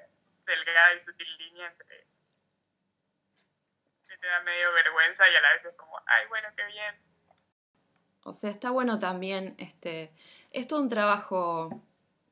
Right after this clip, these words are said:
Speaker 2: permitirse autovalorarse y, eh, animarse a estar orgullosas a veces, como que, que cuesta y tironea desde un lugar que,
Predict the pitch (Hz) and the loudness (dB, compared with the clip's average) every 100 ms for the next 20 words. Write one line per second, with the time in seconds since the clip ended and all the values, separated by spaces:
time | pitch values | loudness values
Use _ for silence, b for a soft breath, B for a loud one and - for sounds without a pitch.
0 | _ - 170 170 165 190 190 - 196 190 | _ -8 -6 -6 -6 -6 -6 -4 -2 -2
1 | - 165 160 170 165 165 165 180 196 196 | -4 -10 -6 -4 -2 -2 -2 0 0 -2
2 | - 208 202 196 185 - 160 160 160 156 | -8 -6 -4 -4 -6 -10 -12 -12 -10 -10
3 | 147 147 _ _ _ _ _ _ _ _ | -10 -12 _ _ _ _ _ _ _ _
4 | _ _ - 156 156 156 151 151 - 170 | _ _ -8 -6 -4 -4 -4 -4 -4 -4
5 | 170 180 185 - 185 170 180 180 175 165 | -2 -4 -4 -4 -6 -6 -8 -6 -6 -8
6 | 160 160 156 147 151 - - 160 156 151 | -8 -10 -10 -10 -10 -14 -16 -12 -10 -10
7 | - 151 - 156 151 151 156 156 151 147 | -14 -18 -12 -8 -6 -6 -6 -6 -6 -8
8 | 143 - _ _ _ _ _ - 165 185 | -10 -14 _ _ _ _ _ -10 -4 0
9 | 185 185 175 165 165 175 175 175 196 208 | 0 -2 -4 -2 -2 -4 -2 -2 -4 -4
10 | 202 202 196 185 190 214 220 202 180 170 | -4 -6 -2 0 2 2 0 -2 -2 -2
11 | 170 | -4